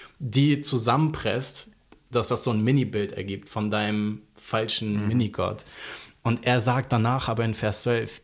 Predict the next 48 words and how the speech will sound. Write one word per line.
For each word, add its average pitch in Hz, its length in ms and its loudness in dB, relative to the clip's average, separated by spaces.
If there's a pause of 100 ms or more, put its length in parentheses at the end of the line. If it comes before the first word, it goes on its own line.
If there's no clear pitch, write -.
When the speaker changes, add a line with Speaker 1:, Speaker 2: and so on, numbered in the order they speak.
Speaker 1:
er, 139 280 0
der 127 200 0
zu - 200 0
ihnen 139 320 4
gesagt 110 420 2
hatte, 104 280 -2
"Das 120 420 -2
ist - 280 -2
die 113 80 2
Ruhe, 107 580 0
erquickt 120 720 0
den 123 200 4
Müden 110 340 0
und 104 260 -2
das 131 240 0
ist - 140 -6
die 113 60 -2
Erquickung." 104 640 -2
Aber 117 240 -2
sie 107 300 0
wollten 135 480 2
nicht 135 340 -4
hören. 110 380 0 (420)
Und 107 180 0
so 131 200 2
soll 127 260 4
auch 110 300 0
ihnen 143 220 4
das 113 220 -2
Wort 117 220 2
des - 160 -4
Herrn 107 220 2
werden. 98 340 -2
Vorschrift 113 640 -2
auf 95 140 -4
Vorschrift, 104 480 -4
Vorschrift 107 440 -10
auf 110 120 -14
Vorschrift, 110 460 -6
Speaker 2:
Mhm. 101 100 -6
Speaker 1:
Satzung 87 260 -6
auf 104 100 -10
Satzung. 113 480 -10
Speaker 2:
Ja, 113 200 0
weil 98 100 -2
dann 98 180 -2
wird's 120 220 -4
so. 87 180 -6